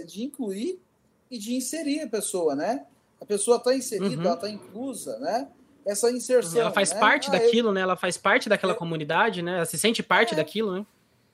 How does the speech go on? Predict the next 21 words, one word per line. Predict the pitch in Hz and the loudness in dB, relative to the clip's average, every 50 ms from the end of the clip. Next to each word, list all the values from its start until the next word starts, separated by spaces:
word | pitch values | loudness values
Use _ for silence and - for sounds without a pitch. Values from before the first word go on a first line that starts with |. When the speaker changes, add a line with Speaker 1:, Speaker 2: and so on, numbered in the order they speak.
| _ _ _ _ _ - | _ _ _ _ _ -6
Speaker 1:
Realmente, | - 214 254 277 285 254 233 240 240 240 226 202 - - 180 165 | 0 0 2 2 0 -2 -6 -6 -6 -6 -8 -10 -14 -16 -16 -14
né? | 175 196 208 202 | -10 -8 -8 -8
Pensa | 208 - - 233 247 240 254 226 | -8 -6 -6 -6 -4 -4 -4 -4
bem, | 202 190 175 170 180 | -4 -4 -8 -8 -8
um | 202 220 | -4 -4
aluno | 220 214 214 233 247 240 | -4 -4 -4 -6 -10 -10
cego, | - - - 208 190 165 - - - - _ _ _ _ _ _ _ _ _ _ _ - | -8 -4 -2 -2 -2 -2 -4 -8 -14 -20 _ _ _ _ _ _ _ _ _ _ _ -6
ele | 233 240 247 | -6 -2 2
vai | 262 277 | 2 0
poder | 277 277 262 269 247 | 0 0 -6 -6 -4
jogar | 247 233 247 220 | -2 0 0 0
bola | 190 214 220 220 226 220 | 2 2 2 2 2 2
com | 220 - 226 208 | -2 -4 -6 -8
quem? | 208 - 165 127 - - _ _ _ _ _ _ _ _ _ _ _ _ _ _ _ _ 202 | -10 -12 -12 -12 -12 -18 _ _ _ _ _ _ _ _ _ _ _ _ _ _ _ _ -14
Umas | 208 196 180 - - | -10 -10 -10 -10 -10
coisas | - - 208 233 254 269 233 226 208 | -4 0 4 4 4 4 2 -4 -10
que | - 269 | -10 -10
eu | 269 | -10
não | 302 302 | -10 -10
tive | - - 320 320 330 294 | -12 -12 -12 -14 -14 -10
como. | - - 220 208 185 156 135 113 | -6 -4 -4 -4 -4 -6 -10 -14